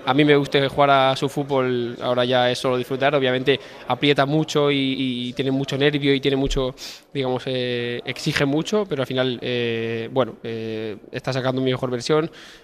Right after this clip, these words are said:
Plenamente agradecido a él porque fue una pieza muy importante también para que pudiera volver. Entonces, bueno, eh, yo con devolverle la confianza soy muy feliz y aprender todo lo que me pueda enseñar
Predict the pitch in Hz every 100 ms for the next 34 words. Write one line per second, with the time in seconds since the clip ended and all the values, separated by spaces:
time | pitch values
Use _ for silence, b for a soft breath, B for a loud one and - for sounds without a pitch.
0 | - 139 135 131 131 127 - 135 123 127
1 | 123 123 113 120 117 117 135 123 127 131
2 | 127 127 123 135 120 123 123 123 123 120
3 | 127 123 120 120 139 190 B B B -
4 | 127 123 127 127 113 104 - 123 117 117
5 | 113 113 117 127 123 117 120 117 120 120
6 | 127 123 123 117 127 123 117 117 - 120
7 | 123 - 135 202 - - 123 117 113 117
8 | 117 113 120 123 131 131 127 123 123 127
9 | 120 131 127 151